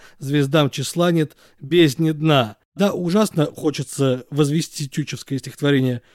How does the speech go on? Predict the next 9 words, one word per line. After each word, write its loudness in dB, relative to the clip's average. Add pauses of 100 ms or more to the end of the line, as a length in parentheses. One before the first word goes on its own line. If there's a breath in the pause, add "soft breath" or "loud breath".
(160 soft breath)
к -6
Ломоносовскому, 0
тем -4
более, 2
что -4
там, 0
например, 0
есть -2
и, 0